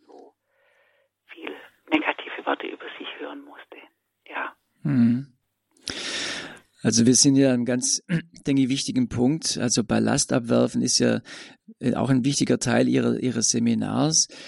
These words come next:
Speaker 2: wo etwas geschieht, was aber im geschützten Raum stattfindet. Eben, dass hier ein, ein Raum etabliert ist, wo man Dinge einfach loswerden kann, wo sie ans Licht kommen. Das, äh, ist ja auch, äh, wird ja gerne so an, als Bild verwendet,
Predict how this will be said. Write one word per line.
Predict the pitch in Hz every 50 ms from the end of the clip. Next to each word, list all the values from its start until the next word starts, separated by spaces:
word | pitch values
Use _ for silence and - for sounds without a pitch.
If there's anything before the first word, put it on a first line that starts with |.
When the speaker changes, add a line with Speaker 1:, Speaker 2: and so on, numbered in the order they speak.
| - - - - - _ _ _ _
Speaker 2:
wo | 240 202 160 113 107 113 120 123 123 123 123
etwas | - 143 135 - - 123 120 - -
geschieht, | - 123 117 - - 135 147 - -
was | 127 120 120 123
aber | 117 120 127
im | 127 127
geschützten | 104 - - - - 180 - - - - 127
Raum | 110 98 98 95 101 101
stattfindet. | - - - 110 101 - - - - 110 104 101 98 98 - - -
Eben, | - 107 113 117 120 117
dass | 110 113 113 - - - - - - - - - - - - _ _ _ _
hier | - 131 131 127 120
ein, | 117 113 113
ein | 117 113 113 120
Raum | 117 104 104 127 143 147
etabliert | 143 - 135 120 - - 135 139 135
ist, | 135 123 - -
wo | - 117
man | 120 127 123 117
Dinge | - - 135 143 139 -
einfach | - 127 127 - 120 117 113
loswerden | 117 117 107 110 113 139 175 175 - - 123 127 120 131 123
kann, | - 123 117 117 113
wo | 113 123
sie | 120 123 120 104
ans | 107 - - -
Licht | 139 143 175 - - -
kommen. | - - 151 139 143 147 143 123
Das, | 127 127 123 - - -
äh, | 113 120 120 117 117 113
ist | 107 107 - - - - - _ - - -
ja | - 107
auch, | 120 - - _ -
äh, | 123 120 117 107
wird | 123 120 - -
ja | 117
gerne | 113 - 117 117 120
so | 117 - - 120 107
an, | 98 104 113 110
als | - 110 113 -
Bild | - - 135 143 143
verwendet, | - - 123 104 117 117 117 123 127 - -